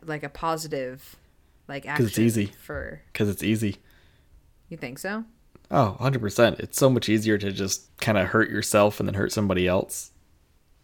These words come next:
Speaker 2: than make an actual effort to go out and be like, "Oh, I wanna do something good for you," or whatever, such and such. I don't know.
Speaker 1: See, I
Speaker 2: It's
Speaker 1: find it, I find it more difficult to hurt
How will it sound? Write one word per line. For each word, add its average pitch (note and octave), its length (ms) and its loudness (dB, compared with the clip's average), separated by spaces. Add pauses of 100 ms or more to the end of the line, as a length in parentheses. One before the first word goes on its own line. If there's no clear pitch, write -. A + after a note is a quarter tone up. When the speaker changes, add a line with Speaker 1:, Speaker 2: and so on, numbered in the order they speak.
Speaker 2:
than G#2+ 200 2
make G2+ 200 2
an F#2 120 -6
actual G2+ 440 0
effort - 480 2
to - 80 -4
go G2+ 180 4
out G2+ 220 6
and G2 120 -2
be F#2 120 0
like, F2+ 260 -2
"Oh, D#3 240 2
I G2+ 80 8
wanna G#2+ 520 4 (260)
do A2+ 80 0
something A2+ 260 -2
good A#2 180 4
for - 160 0
you," B2 380 6
or F2+ 180 2
whatever, F#2+ 320 2
such F#2 240 -4
and F#2 140 -4
such. - 300 -6 (760)
I - 80 2
don't F3+ 120 4
know. F2+ 100 2
Speaker 1:
See, A3+ 220 0
I G#3 140 6
Speaker 2:
It's C4+ 100 -2
Speaker 1:
find C#4 200 4
it, G#3+ 240 -2
I G3 140 0
find A#3+ 240 0
it E3+ 60 -4
more F3 160 -4
difficult E3 680 -4
to D3+ 140 -4
hurt C#3 500 -8